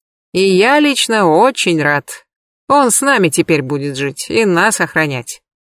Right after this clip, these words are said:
За ним, как за каменной стеной. Клава, броня и пушки наши крепки». «Значит, уходишь из органов?» Полковник Гущин протянул руки, и Клавдий передал ему Сашхина.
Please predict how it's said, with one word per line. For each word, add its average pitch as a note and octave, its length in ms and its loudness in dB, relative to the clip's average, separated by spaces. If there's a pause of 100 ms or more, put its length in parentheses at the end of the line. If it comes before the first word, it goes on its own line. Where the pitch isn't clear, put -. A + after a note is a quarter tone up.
(120)
За F3+ 240 0
ним, D4 260 2
как A#3+ 280 0
за E3+ 180 2
каменной F3 560 0
стеной. D3+ 500 -2 (460)
Клава, A3+ 680 2
броня E3 760 0
и F#3+ 220 2
пушки A3 580 -2
наши E3+ 440 0
крепки». C#3+ 560 -6 (1160)
«Значит, E3+ 640 -2
уходишь F3+ 640 2
из F#3+ 120 0
органов?» D3 520 -4 (180)
Полковник E3 500 0
Гущин F#3 440 0
протянул F#3+ 500 0
руки, G#3 340 2 (380)
и F#3+ 120 2
Клавдий G#3 440 2
передал D#3+ 420 2
ему E3 280 0
Сашхина. - 640 -10